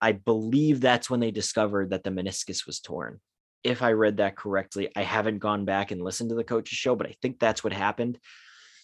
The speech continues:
They say that she's going to be out eight weeks. Now, to get back to the overreactions,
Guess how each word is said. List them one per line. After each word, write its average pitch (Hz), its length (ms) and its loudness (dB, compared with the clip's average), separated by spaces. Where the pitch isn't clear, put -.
They 127 120 0
say 143 220 6
that 139 140 2
she's 131 200 0
going 127 240 2
to 117 80 -6
be 117 160 4
out 107 180 6
eight 139 240 2
weeks. 131 500 0
Now, 107 360 2
to - 120 -10
get - 200 -6
back 139 240 0
to 139 100 0
the 131 120 2
overreactions, 107 960 2